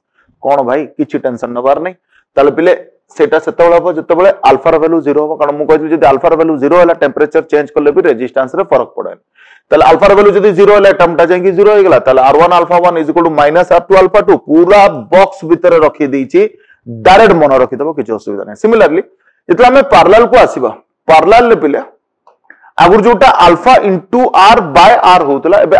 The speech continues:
alpha by R by one by R। ଦେଖ ତମ ଆଗରେ ଥୁଆ ହେଇଛି, ତାମାନେ ୟାର ଭାଲ୍ୟୁଟା ଆସିଯିବ alpha one by ଆର୍ ୱାନ୍ plus alpha ଟୁ by ଆର୍ ଟୁ divided by one by R ର ସମ୍ ପାଇଁ ଆମେ ଲେଖିଦେଲେ ପିଲେ one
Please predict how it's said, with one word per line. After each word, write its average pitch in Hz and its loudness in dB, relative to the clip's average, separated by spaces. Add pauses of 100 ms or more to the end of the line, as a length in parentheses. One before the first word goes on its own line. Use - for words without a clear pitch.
alpha 175 0 (140)
by 165 4 (140)
R 262 2 (120)
by 220 4 (160)
one 156 2
by 131 2 (140)
R। - -12 (100)
ଦେଖ 127 -6
ତମ 147 -6
ଆଗରେ 151 -4
ଥୁଆ 156 -2
ହେଇଛି, 160 -8 (520)
ତାମାନେ 175 0 (220)
ୟାର 175 4 (120)
ଭାଲ୍ୟୁଟା 160 2
ଆସିଯିବ 139 -6 (260)
alpha 139 0 (220)
one 165 0 (220)
by 147 2 (280)
ଆର୍ 127 0
ୱାନ୍ 175 0 (140)
plus 143 0 (240)
alpha 131 -2 (280)
ଟୁ 160 -4 (340)
by 135 4 (260)
ଆର୍ 117 -2 (140)
ଟୁ 190 -8 (300)
divided 135 0 (160)
by 123 2 (520)
one 208 2
by 262 4 (120)
R - 2
ର 208 2 (100)
ସମ୍ 165 -2 (100)
ପାଇଁ 170 0 (120)
ଆମେ 143 -4
ଲେଖିଦେଲେ 131 -4
ପିଲେ 135 -2 (140)
one 123 -2